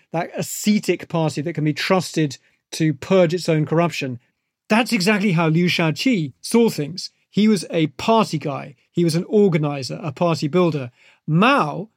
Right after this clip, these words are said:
when he worried about the Communist Party becoming distant from the masses and not revolutionary enough and too bourgeois,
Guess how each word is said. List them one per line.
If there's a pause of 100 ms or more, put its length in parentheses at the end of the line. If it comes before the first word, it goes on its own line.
(260)
when
he
worried
about
the
Communist
Party (180)
becoming
distant
from
the
masses (280)
and
not
revolutionary
enough
and
too
bourgeois,